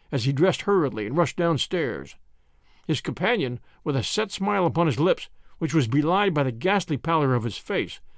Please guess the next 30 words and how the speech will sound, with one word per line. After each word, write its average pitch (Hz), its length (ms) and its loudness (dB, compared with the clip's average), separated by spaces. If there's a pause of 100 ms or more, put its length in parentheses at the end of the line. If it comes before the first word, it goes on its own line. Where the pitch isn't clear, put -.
(320)
was - 140 -2
sitting 233 280 0
in 214 80 6
the 160 100 4
dim 202 300 2
light 196 160 2
of 156 80 2
a 131 40 0
solitary 185 520 0
candle, - 560 -6 (280)
with 151 100 0
a 139 60 4
slip 254 280 -2
of - 140 -6
paper 180 360 0
in 123 80 2
his 107 120 -2
hands. 113 480 -4 (1700)
"Sorry 233 280 4
to 185 80 6
knock 185 240 6
you 175 140 10
up, 165 140 4
Willie," 160 420 6 (200)
said - 260 -8
he. 107 320 -8 (200)
"No 254 180 4
eavesdroppers, 190 680 2
I 135 60 0
suppose?" 156 520 -2